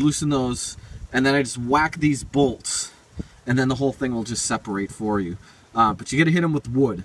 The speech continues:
You know, of course, don't hit 'em with, uh, a hammer, 'cause you'll,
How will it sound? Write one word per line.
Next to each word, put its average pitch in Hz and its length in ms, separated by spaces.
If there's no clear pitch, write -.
You 110 160
know, 98 100
of 98 140
course, 127 300
don't 117 200
hit 123 100
'em 107 140
with, 92 80
uh, 92 280
a 95 60
hammer, 98 300
'cause - 220
you'll, 95 160